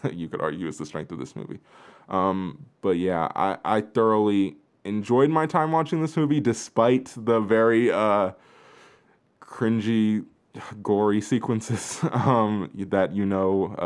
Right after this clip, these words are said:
I have problems with. But yeah, I,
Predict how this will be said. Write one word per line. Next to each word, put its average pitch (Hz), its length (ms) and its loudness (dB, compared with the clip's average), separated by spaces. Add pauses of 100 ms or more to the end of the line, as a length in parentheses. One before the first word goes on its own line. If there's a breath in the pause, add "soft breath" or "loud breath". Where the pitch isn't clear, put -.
(160)
I 87 480 -2
have 92 160 -4
problems 90 360 -2
with. 90 220 -2
But 85 380 -2 (840 soft breath)
yeah, 330 120 -6 (280)
I, 98 300 -4